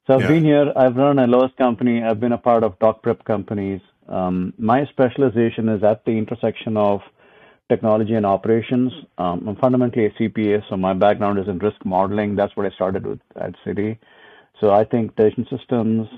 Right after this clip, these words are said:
Speaker 1: um, rules management, operations, and bringing all of that together with the context of technology, right? So that's what I do. Um, because I, I live in Nashville. I love it here.
Speaker 2: <laughs> I got, I gotta ask: Are you a country music fan?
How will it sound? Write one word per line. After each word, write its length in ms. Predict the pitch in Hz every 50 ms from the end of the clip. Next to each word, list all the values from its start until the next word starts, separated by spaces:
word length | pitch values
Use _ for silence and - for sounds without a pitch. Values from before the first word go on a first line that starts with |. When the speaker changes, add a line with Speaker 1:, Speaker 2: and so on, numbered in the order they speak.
| - _ - - -
Speaker 1:
um, 500 | 92 92 92 90 87 85 85 85 90 - _
rules 340 | - 110 107 110 113 113 98
management, 760 | 98 98 95 95 95 95 90 90 95 92 87 87 87 90 90 - -
operations, 640 | - 98 95 - 98 98 95 92 - 101 98 - -
and 160 | 95 90 85
bringing 320 | 90 101 101 98 98 95 90
all 200 | 87 92 92 90
of 80 | 87
that 200 | 92 87 - -
together 640 | - 90 92 92 92 95 92 95 92 87 82 87 87 - _ _ _ _ - - _ _ _ _ - -
with 220 | 120 123 165 175 - -
the 80 | 131
context 640 | - - 123 113 120 123 113 123 113 107 - - -
of 200 | 127 113 104 - - - _ _ -
technology, 640 | 107 - - 95 90 90 87 80 - - - - -
right? 200 | 92 90 90 - -
So 100 | - 107
that's 260 | 98 104 110 110 - -
what 120 | 127 120
I 80 | 110 98
do. 300 | 82 - 90 85 - - _ _ _ -
Um, 640 | - 98 95 95 92 90 90 87 87 - - - _ _ _ _ _ _ -
because 220 | 135 113 107 104
I, 120 | 104 107 110
I 160 | - 110 110
live 200 | 107 107 113 110
in 120 | 113 107 101
Nashville. 580 | 98 98 110 107 - 107 104 107 123 151 139 110
I 140 | 98 92 87 _ _ _ _ _ _ _ _ _ _ -
love 220 | - 98 98 98
it 100 | 101 -
here. 260 | - - - 104 107 - _ _ _ _ _ _ _ _ _ _ _
Speaker 2:
<laughs> 0 | - - - - 110 - - 147 113 - - _ _ _ _ _ _ _ _ _ _ -
I 120 | 120 123
got, 120 | 127 120 120
I 80 | 113
gotta 220 | 113 120 110 110 107
ask: 340 | 127 139 131 - - -
Are 80 | 139 113
you 240 | 110 110 113 113 110
a 80 | 113
country 360 | 110 - 127 123 120 - 131 113
music 320 | 113 123 120 135 143 -
fan? 360 | - 156 156 165 165 151 -